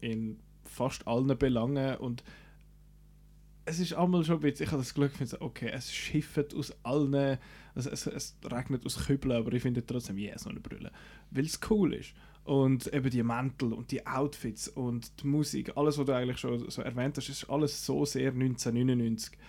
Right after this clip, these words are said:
Und wenn man sich so ein bisschen, wenn man so ein bisschen den zeitlichen Kontext hat, dann ist es wieder, dann ist es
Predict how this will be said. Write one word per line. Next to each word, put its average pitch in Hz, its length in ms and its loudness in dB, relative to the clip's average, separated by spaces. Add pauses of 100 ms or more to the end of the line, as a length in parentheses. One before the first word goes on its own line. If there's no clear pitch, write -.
(260)
Und 139 280 -2
wenn 135 140 2
man 139 80 4
sich 135 160 2
so 135 120 -2
ein 123 120 -2
bisschen, 120 240 0 (1040)
wenn 151 120 0
man 151 100 6
so 151 60 4
ein 143 60 2
bisschen - 120 0
den 135 160 2
zeitlichen 156 500 0
Kontext 143 520 0
hat, 123 180 -2
dann 131 80 0
ist 123 100 -2
es - 60 -10
wieder, 117 220 -2
dann 117 240 -4
ist 113 160 -8
es - 100 -14